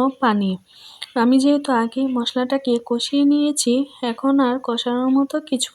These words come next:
নেই, তাই আমি একেবারে ঝোল পর্যন্ত পানি দিয়ে দিব। পানিটাকে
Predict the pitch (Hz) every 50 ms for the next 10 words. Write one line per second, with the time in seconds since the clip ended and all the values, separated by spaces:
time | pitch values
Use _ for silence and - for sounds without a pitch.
0 | 226 214 208 202 196 - - - - - - _ _ - 247 240 254 269 277 285
1 | 277 254 254 262 254 233 240 - 247 240 233 233 233 247 269 285 269 226 226 226
2 | 233 254 262 254 - 277 269 269 269 294 285 277 - 247 254 247 220 208 208 208
3 | 208 202 214 214 208 202 208 208 202 196 202 202 202 - _ - - _ - -
4 | - _ - 254 254 262 269 269 - 311 302 302